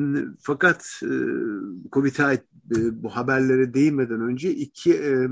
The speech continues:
hastalıktan bahsetmek istiyorum. Bir tanesi, hani daha önce programlarımızda da bahsetmiştik son zamanlarda, e, dünyanın farklı bölgelerinde nedeni bilinmeyen hepatit olguları çıkmıştı.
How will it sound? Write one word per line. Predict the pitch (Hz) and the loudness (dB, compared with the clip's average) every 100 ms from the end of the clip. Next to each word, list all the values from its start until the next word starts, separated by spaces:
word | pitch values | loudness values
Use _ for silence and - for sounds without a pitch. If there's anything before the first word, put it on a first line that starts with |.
| 120 | -4
hastalıktan | 120 123 - 135 131 - 151 147 | -10 -10 -4 -4 -4 -4 -4 -2
bahsetmek | 120 - 101 101 - | -4 -6 -8 -10 -10
istiyorum. | - 104 127 156 _ _ - | -2 2 2 0 _ _ -6
Bir | |
tanesi, | 165 170 135 127 - 185 - - _ | 0 2 2 2 2 2 0 -20 _
hani | 135 135 | -8 -2
daha | 143 | 0
önce | 143 127 | 0 -2
programlarımızda | - 135 135 139 139 139 131 135 110 | 2 2 4 2 2 2 2 2 0
da | 110 107 | -2 -2
bahsetmiştik | 117 - 135 123 - 135 - | -4 -4 -6 -8 -8 -10 -6
son | 135 127 123 104 | -2 0 0 -2
zamanlarda, | 104 110 107 110 110 117 151 - - - - - 131 | -4 -2 -2 -2 -4 -2 -4 -6 -18 -20 -20 -12 0
e, | 131 131 135 131 | 4 4 2 -2
dünyanın | 131 151 143 143 | 0 2 2 0
farklı | - 139 - 143 | 0 -2 0 4
bölgelerinde | 135 117 120 127 170 151 | 4 4 0 0 0 2
nedeni | 135 135 147 143 | 2 2 0 -2
bilinmeyen | 147 139 156 175 | -2 -2 -2 -4
hepatit | 147 147 139 151 | -2 -2 -2 -2
olguları | 113 98 90 90 87 | -2 -2 -2 -6 -6
çıkmıştı. | - - 110 - - 170 | -8 -16 -14 -12 -6 -6